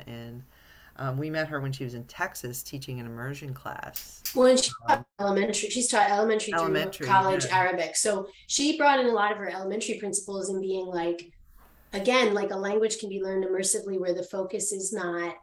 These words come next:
Speaker 2: like, "Okay, here are the next five letters of the alphabet that you have to memorize," but rather,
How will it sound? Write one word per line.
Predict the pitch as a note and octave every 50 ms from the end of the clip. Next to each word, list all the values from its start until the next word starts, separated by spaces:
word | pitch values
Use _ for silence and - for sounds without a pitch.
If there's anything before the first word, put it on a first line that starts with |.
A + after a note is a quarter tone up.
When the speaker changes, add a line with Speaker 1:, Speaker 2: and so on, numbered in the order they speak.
| _ _ _ _ _ _ _ _ _ _ _
Speaker 2:
like, | - F#3+ F#3 F3+ F3+
"Okay, | G#3+ F#3 F#3+ G#3 F#3
here | E3+ G3+ G3+ G3 F#3+
are |
the | F3+ F#3
next | F#3+ F#3 F#3 - -
five | - F#3 E3 E3+ E3
letters | E3 D#3+ D#3+ E3+ E3+ E3 E3+ E3+ E3+ -
of | F3+ E3+
the | E3+ F3
alphabet | E3+ E3 E3 - - E3+ E3+ E3 D#3+ D#3+ -
that | D#3+ D#3
you | F3 E3+
have | D#3+ D#3+ -
to | - F3
memorize," | G3 A3 G3+ F#3 F3 D#3+ D#3 D#3 D3+ D#3 E3+ D#3+ - -
but | - E3+
rather, | F3 E3+ D#3+ D#3+ D#3+ D#3+ E3 D#3 D#3 D#3 E3 -